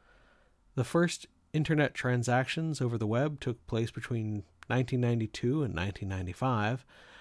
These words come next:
but the problem was providing credit card information over internet servers.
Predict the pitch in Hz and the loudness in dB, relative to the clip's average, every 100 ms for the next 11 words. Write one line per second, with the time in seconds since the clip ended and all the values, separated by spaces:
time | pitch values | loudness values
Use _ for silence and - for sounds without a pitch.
0 | - _ 147 147 156 - 226 247 208 175 | -20 _ 2 2 -8 -6 -2 0 0 2
1 | 151 131 - 139 139 143 143 139 135 - | 2 0 -2 -2 0 0 0 0 -4 -2
2 | 180 175 - 104 90 76 98 - 82 71 | 0 0 -2 -2 0 -2 -8 -6 -4 -2
3 | - 104 117 - 120 127 117 95 - 110 | -2 -4 -6 -4 -2 -2 -2 -6 -6 -6
4 | 107 - 160 127 - - - | -6 -4 -4 -4 -6 -10 -14